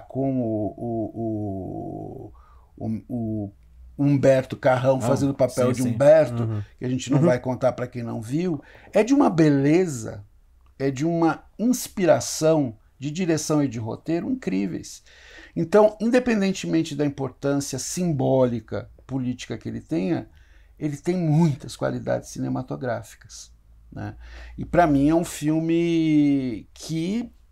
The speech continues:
Speaker 1: lavou um pouco a alma de quem gosta de cinema brasileiro em dois mil e vinte e um.
Speaker 2: É, e,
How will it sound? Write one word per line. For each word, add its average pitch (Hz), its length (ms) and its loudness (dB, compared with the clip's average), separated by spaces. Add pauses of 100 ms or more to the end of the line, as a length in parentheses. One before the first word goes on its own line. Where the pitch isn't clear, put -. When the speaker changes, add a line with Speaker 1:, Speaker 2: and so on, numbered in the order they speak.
Speaker 1:
lavou 185 380 4
um 220 100 0
pouco - 360 -2
a 151 80 8
alma 143 380 4 (340)
de 127 120 -10
quem 151 160 2
gosta 139 340 2
de 120 60 -10
cinema 139 340 0
brasileiro 120 560 -4
em 120 100 -4
dois 117 200 -4
mil 117 140 -4
e 117 60 -4
vinte 110 300 -8
e - 40 -6
um. 175 40 4
Speaker 2:
É, 147 340 0
e, 87 800 -10